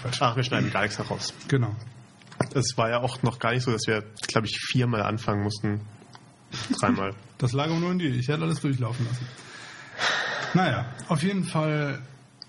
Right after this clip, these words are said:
Speaker 1: grundsätzlich keine schlechte Sache mit iMessage oder Messages.
Speaker 2: Ja.
Speaker 1: Messages? Ja, ne?
Speaker 2: Messages.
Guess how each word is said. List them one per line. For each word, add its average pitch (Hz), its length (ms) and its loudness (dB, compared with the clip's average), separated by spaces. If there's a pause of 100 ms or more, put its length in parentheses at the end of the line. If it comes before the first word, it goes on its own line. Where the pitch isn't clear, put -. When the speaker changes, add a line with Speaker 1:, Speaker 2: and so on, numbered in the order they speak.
(160)
Speaker 1:
grundsätzlich 147 580 2
keine 143 200 2
schlechte 127 300 2
Sache 127 260 0
mit 135 100 2
iMessage 131 640 0
oder 117 160 2
Messages. 127 600 2 (160)
Speaker 2:
Ja. 131 160 4
Speaker 1:
Messages? 156 680 -2
Ja, 110 100 2
ne? 104 80 4
Speaker 2:
Messages. 117 460 0